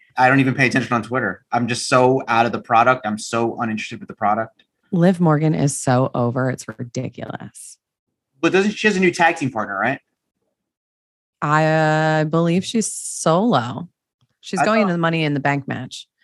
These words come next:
Speaker 1: I thought
Speaker 2: Is,
Speaker 1: she
Speaker 2: is what she was talking about.
Speaker 1: I thought she got paired with somebody that came up from N X T.
Speaker 2: She might have been. I don't know. I, I don't pay as much
Speaker 1: Shotzi?
Speaker 2: attention either. Maybe. Either way,
Speaker 1: That
Speaker 2: she's going into Money in the Bank, Money in the Bank solo.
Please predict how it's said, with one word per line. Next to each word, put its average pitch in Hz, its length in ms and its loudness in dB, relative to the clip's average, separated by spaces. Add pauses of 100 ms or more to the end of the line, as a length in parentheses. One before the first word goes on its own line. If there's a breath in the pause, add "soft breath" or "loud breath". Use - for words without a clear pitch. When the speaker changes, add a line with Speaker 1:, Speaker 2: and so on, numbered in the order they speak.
(180)
Speaker 1:
I 196 60 -2
thought 285 160 0
Speaker 2:
Is, 139 60 -2
Speaker 1:
she 139 120 -2 (200)
Speaker 2:
is 139 140 -4
what 139 140 -4
she - 100 -6
was 123 100 -4
talking 131 280 -2
about. 71 260 -4 (300)
Speaker 1:
I - 40 -14
thought 254 140 -4
she 277 100 -4
got 262 180 4
paired 226 220 4
with 196 100 0
somebody 190 300 2
that 175 100 2
came 175 200 0
up 165 120 0
from 151 160 -6
N 147 80 2
X 143 200 -2
T. 87 340 -6 (320)
Speaker 2:
She - 160 0
might 139 160 4
have - 60 -6
been. 139 180 -2
I 143 140 2
don't 135 100 4
know. 127 240 0
I, 151 120 -2 (260)
I 160 140 4
don't 165 160 0
pay 147 200 2
as 131 160 -4
much 170 260 2
Speaker 1:
Shotzi? - 100 -8
Speaker 2:
attention 143 380 0
either. 135 360 -4 (1300)
Maybe. 160 380 0 (320)
Either 190 200 4
way, 175 300 -2 (340)
Speaker 1:
That 170 200 4
Speaker 2:
she's 160 140 -2
going 170 340 0
into 156 300 0
Money 139 260 4
in 127 60 2
the 127 60 0
Bank, 123 220 -2 (640)
Money 147 300 2
in 135 60 0
the 131 60 -2
Bank 104 240 -8
solo. - 480 -6